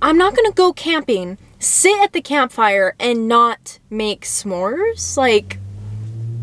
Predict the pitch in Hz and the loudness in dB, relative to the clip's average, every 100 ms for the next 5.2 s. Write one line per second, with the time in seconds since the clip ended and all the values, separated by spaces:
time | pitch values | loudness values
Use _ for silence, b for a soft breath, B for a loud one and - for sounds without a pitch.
0 | - - - - 240 - 262 214 262 240 | -8 -10 -10 -2 -2 2 0 2 2 2
1 | 202 180 170 202 240 240 233 220 202 190 | 0 -2 -6 -4 -2 0 0 0 0 -2
2 | 214 208 220 220 208 196 202 202 214 196 | -4 -4 -6 -2 -2 -2 -4 -4 -6 -2
3 | 196 190 202 190 - B B B B 220 | -2 -2 -2 -2 -2 B B B B 2
4 | 214 220 226 202 202 220 214 202 202 214 | 2 2 0 0 0 0 0 0 -2 2
5 | 220 330 | 2 0